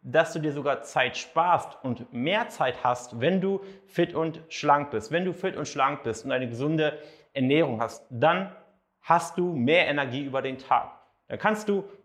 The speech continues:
morgens um sechs aufstehen und bis abends um einundzwanzig Uhr produktiv sein. Wenn du übergewichtig bist und dich schlapp fühlst, dann brauchst du wahrscheinlich einen Mittagsschlaf, hast ein Mittagstief von zwei Stunden, wo du wahrscheinlich fast im Bürostuhl einschläfst und du könntest viel produktiver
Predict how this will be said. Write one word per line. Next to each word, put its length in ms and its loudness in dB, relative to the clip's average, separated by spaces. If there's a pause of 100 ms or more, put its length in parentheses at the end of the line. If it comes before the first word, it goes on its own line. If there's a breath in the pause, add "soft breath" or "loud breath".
morgens 380 6
um 140 -8
sechs 240 -6
aufstehen 480 0 (240)
und 160 -4
bis 280 -4
abends 540 4
um 240 -8
einundzwanzig 540 -6
Uhr 440 -4
produktiv 640 -4
sein. 220 -2 (360 soft breath)
Wenn 140 6
du 180 0
übergewichtig 540 2
bist 160 -12
und 80 -6
dich 140 -10
schlapp 280 2
fühlst, 140 -8
dann 80 -4
brauchst 220 -4
du 20 -12
wahrscheinlich 260 -4
einen 100 -2
Mittagsschlaf, 600 0
hast 180 -12
ein 40 0
Mittagstief 520 -2
von 160 -6
zwei 260 2
Stunden, 440 -4 (320 loud breath)
wo 120 -2
du 60 0
wahrscheinlich 360 0
fast 360 -2
im 100 -2
Bürostuhl 600 -4
einschläfst 640 0
und 80 -6
du 40 -10
könntest 240 -8
viel 200 -2
produktiver 840 0